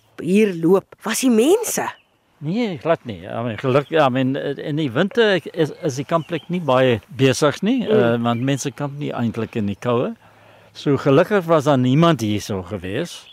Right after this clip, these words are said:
Speaker 2: maar jy kon nie naby die plek gekom het. So, <laughs> dis, dis, jy weet, dis is een van daai dinge.
Speaker 1: Ja. Ek hou van die geluide van die voëls. Ek kan dink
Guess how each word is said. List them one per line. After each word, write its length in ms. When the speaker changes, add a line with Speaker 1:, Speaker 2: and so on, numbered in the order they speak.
Speaker 2:
maar 180
jy 120
kon 200
nie 100
naby 400
die 120
plek 260
gekom 360
het. 180
So, 280
<laughs> 20
dis, 220
dis, 300
jy 120
weet, 200
dis 160
is 100
een 160
van 160
daai 140
dinge. 360
Speaker 1:
Ja. 420
Ek 140
hou 160
van 160
die 100
geluide 500
van 180
die 100
voëls. 520
Ek 120
kan 200
dink 260